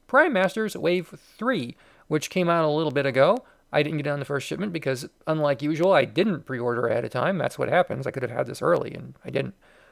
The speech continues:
But they're little tiny Pretender Transformers, a couple inches tall,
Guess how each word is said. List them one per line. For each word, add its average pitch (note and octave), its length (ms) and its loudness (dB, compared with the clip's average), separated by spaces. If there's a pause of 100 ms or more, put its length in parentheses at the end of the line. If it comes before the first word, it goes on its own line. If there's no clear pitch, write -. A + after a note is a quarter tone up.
(120)
But C#3+ 240 0
they're C#3+ 380 2
little G3 400 4
tiny F#3 340 2
Pretender F#3 500 0
Transformers, E3+ 680 -2
a - 40 -18
couple C#3+ 260 -2
inches C3+ 260 -8
tall, G3+ 340 0